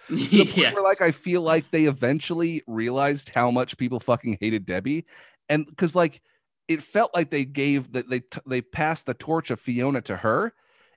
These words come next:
Speaker 2: In
Speaker 1: Uh-huh.
Speaker 2: the beginning, it was like she was the new Fiona, and then I felt like a few episodes later, they're like, "Nah, everybody hates her. We can't."
Speaker 1: Yeah, she sucks. <laughs>
Speaker 2: So they just,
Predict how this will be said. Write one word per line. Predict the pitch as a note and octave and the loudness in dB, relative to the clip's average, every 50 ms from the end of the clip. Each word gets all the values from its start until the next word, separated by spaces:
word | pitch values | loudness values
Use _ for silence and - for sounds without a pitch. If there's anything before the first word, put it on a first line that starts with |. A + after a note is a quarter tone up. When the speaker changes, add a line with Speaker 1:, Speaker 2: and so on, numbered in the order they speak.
| - | -6
Speaker 2:
In | C#3 D#3 | -2 0
Speaker 1:
Uh-huh. | D#3 B2 A#2+ | 0 0 -2
Speaker 2:
the | B2+ - _ _ - | -4 -10 _ _ -4
beginning, | F#3+ G#3 F3 C3+ | -2 0 0 0
it | A#2+ A2 | 0 -2
was | G2+ G#2+ G#2+ A2 | -4 -6 -4 -2
like | G#2+ G#2 G2 - | -2 -2 -2 -4
she | - - - C#3+ | -6 -4 0 2
was | C#3+ C#3 B2 | 2 2 2
the | - B2 | 2 0
new | A#2 A#2+ A#2+ | 2 0 -2
Fiona, | - - A#2+ G#2+ G#2 G#2 G#2 A#2 C3+ C#3+ C3 | -2 -4 -4 -2 0 0 2 2 2 0 0
and | B2+ B2 A#2+ | -2 -2 -2
then | A#2+ | -2
I | A#2 | -2
felt | A#2 - C#3 C3 | -2 0 0 0
like | C3+ B2+ | 0 0
a | - A2 | -2 -4
few | - - B2 B2+ B2+ B2+ A2+ | -6 -2 0 2 4 4 4
episodes | A#2+ A#2 C3 - - A2+ G#2+ A2 | 2 0 -2 -2 -2 -2 -2 0
later, | G#2+ A2 A#2 A#2+ A2 | -2 0 0 0 0
they're | A2 G#2+ | 0 0
like, | G#2+ G#2+ G2+ _ _ - | 0 0 -2 _ _ -8
"Nah, | B2 A2+ A2 G#2+ | -4 0 0 2
everybody | G#2+ G#2 G#2 F#2 G2 F#2 F2 | 2 0 0 -2 -4 -6 -6
hates | F#2 F2 E2+ - - | -8 -8 -10 -10 -8
her. | E2+ E2+ | -8 -8
We | F2 - | -8 -6
can't." | - - D#3+ | -2 0 2
Speaker 1:
Yeah, | D#3+ D3+ C3+ C3 B2+ - | 4 4 4 2 -2 -4
she | - - E3+ | -2 -2 -2
sucks. | D3 - D3 A2+ B2 - - | 0 0 0 0 0 2 0
<laughs> | F#3+ A#2+ - - A3+ F#3 F3+ - - | 0 0 2 4 4 4 2 0 0
Speaker 2:
So | - D#3 | 0 2
they | D3+ D#3 C#3+ | 4 2 2
just, | C3+ D3+ C3+ | 2 -2 -4